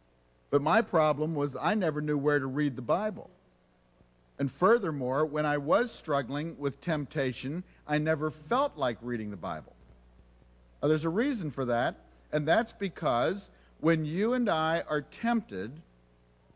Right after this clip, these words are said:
temptation involves our mind and our emotions. And there's a whole series of problems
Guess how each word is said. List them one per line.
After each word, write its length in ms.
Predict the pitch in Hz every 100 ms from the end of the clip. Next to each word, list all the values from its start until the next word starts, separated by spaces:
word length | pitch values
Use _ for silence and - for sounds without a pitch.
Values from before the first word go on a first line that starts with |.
| _ _ _ _ -
temptation 840 | 202 220 214 254 233 233 - 151 151
involves 680 | 156 139 185 170 143 151
our 240 | 139 151 139
mind 680 | 143 165 202 160 135 147 - 156
and 380 | 160 170 180 -
our 180 | 156 156
emotions. 720 | 165 185 233 - 82 - - _ _ -
And 140 | 165
there's 160 | 165 147
a 140 | 147
whole 320 | 135 185 220 226
series 760 | - - 254 247 151 139 143
of 160 | 151 -
problems 760 | 208 214 208 107 92 131